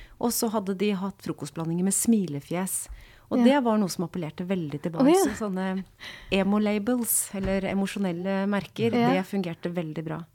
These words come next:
Speaker 2: Så bare på de usunne med masse sånne triste smilefjes,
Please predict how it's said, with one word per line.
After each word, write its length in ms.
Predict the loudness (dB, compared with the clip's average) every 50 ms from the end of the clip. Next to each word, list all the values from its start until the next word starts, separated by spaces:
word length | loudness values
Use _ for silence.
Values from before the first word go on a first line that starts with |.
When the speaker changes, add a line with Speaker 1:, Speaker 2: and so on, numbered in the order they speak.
| _ _ _ _ _ _ _ _ _
Speaker 2:
Så 140 | -6 -4 0 2
bare 160 | 4 4 4
på 100 | 4 2
de 80 | 2 2 4 2
usunne 260 | 2 2 2 2 2
med 180 | 2 2 2 4
masse 240 | 4 4 2 2 2
sånne 240 | 2 2 2 2 2 0 -2
triste 240 | -2 -4 -2 -2 -2 -2
smilefjes, 480 | 0 0 0 0 0 0 -2 -2 -2